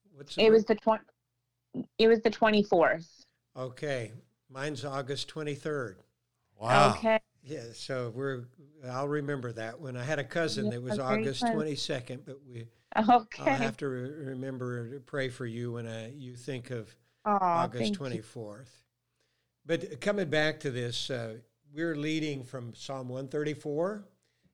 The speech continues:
Speaker 1: and it talks about blessing God, and then God blesses his servants. And then we come back again, it's time for man to bless God, or praise ye the Lord. Now, n-, notice Lord is all capital letters.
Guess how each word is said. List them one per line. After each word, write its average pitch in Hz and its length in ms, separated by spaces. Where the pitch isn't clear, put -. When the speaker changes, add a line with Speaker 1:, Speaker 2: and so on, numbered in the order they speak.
Speaker 1:
and 120 220
it 113 120
talks 120 320
about 131 520
blessing 147 480
God, 143 400
and 131 140
then 156 220
God 143 380
blesses 147 560
his 160 180
servants. 160 800
And 127 100
then 147 140
we 147 100
come 156 220
back 143 280
again, 156 440
it's 139 280
time 135 300
for 131 180
man 135 360
to 131 100
bless 120 540
God, 156 680
or 123 140
praise 139 560
ye 135 160
the 135 160
Lord. 131 540
Now, 139 160
n-, 131 160
notice 190 560
Lord 165 380
is 131 180
all 139 160
capital 143 540
letters. 131 640